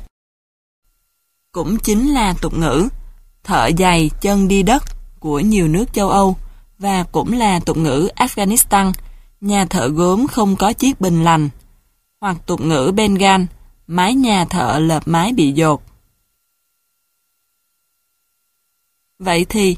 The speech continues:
để hiểu nghĩa lý sâu xa trong các tục ngữ một và hai, trước hết, chúng ta tìm ý nghĩa biểu trưng của các từ ngữ trong mỗi tục ngữ.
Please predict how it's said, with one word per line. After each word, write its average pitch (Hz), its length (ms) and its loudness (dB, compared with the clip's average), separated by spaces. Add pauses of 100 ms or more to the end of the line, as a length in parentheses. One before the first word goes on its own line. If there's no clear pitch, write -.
(240)
để 185 160 -2
hiểu 202 320 2
nghĩa 185 180 2
lý 202 260 2
sâu 208 300 2
xa 196 380 2 (100)
trong 190 260 0
các 247 200 -4
tục 156 140 -4
ngữ 147 240 0
một 185 360 2 (180)
và 170 180 -4
hai, 196 340 0 (600)
trước 240 140 -6
hết, 247 240 0 (260)
chúng 214 200 0
ta 196 260 2
tìm 175 280 0
ý 185 140 0
nghĩa 170 240 0
biểu 160 240 0
trưng 190 340 2
của 151 120 0
các 226 240 -4
từ 175 140 -2
ngữ 147 380 0
trong 175 260 0
mỗi 185 180 0
tục 156 180 -2
ngữ. 143 300 0